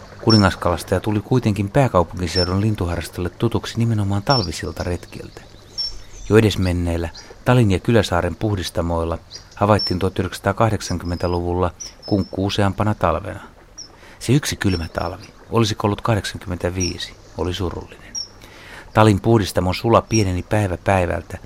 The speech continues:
ja yksinäisen kuningaskalastajan saalistusmahdollisuudet heikkenivät. Lopulta koko sula jäätyi ja huhu kertoi, että eräs lintuharrastaja oli nähnyt, kun kalastaja yritti syöksyä kolmipiikin kimppuun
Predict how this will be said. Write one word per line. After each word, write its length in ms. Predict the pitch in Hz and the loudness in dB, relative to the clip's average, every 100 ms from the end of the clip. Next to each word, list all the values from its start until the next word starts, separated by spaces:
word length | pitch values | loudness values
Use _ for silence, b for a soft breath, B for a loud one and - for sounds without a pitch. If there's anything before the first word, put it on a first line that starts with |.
| - - - - | -20 -20 -20 0
ja 60 | 113 | 2
yksinäisen 540 | 135 - 120 107 110 | 2 2 4 4 2
kuningaskalastajan 800 | 113 113 98 - - 92 - 98 | 2 4 2 0 -2 -2 0 -2
saalistusmahdollisuudet 1200 | 92 104 95 - 90 - 90 90 87 - 95 - | 2 2 2 0 -6 -4 -4 -4 -6 -4 -6 -2
heikkenivät. 720 | 95 80 - - - - - - B B B B B - | -2 -2 -8 -10 -12 -16 -20 -20 B B B B B 4
Lopulta 320 | 165 165 104 | 6 6 4
koko 240 | 104 110 95 | 2 0 0
sula 300 | 143 131 90 | 2 4 4
jäätyi 600 | 101 98 78 - 73 - - - - - - | 2 0 -2 -6 -10 -10 -18 -14 -14 -12 -2
ja 100 | 90 | 2
huhu 260 | 131 117 - | 4 4 2
kertoi, 500 | 101 95 - - - - - - | 0 0 -4 -8 -8 -12 -20 -12
että 180 | - 104 | -4 0
eräs 220 | 101 95 | 0 2
lintuharrastaja 640 | 127 113 85 85 85 - 90 | 0 2 0 -2 -2 -2 -2
oli 140 | 95 | 0
nähnyt, 400 | 104 101 95 - B B | 0 0 -2 -6 B B
kun 140 | - 104 | -4 2
kalastaja 440 | 139 120 - 107 | 2 2 2 2
yritti 300 | 110 104 107 | 2 0 -2
syöksyä 420 | - 104 - 98 | 0 0 0 -4
kolmipiikin 720 | - - 101 92 92 87 87 | -2 0 2 0 -2 -4 -4
kimppuun 600 | - 104 95 - 90 87 | -4 -4 -4 -6 -4 -4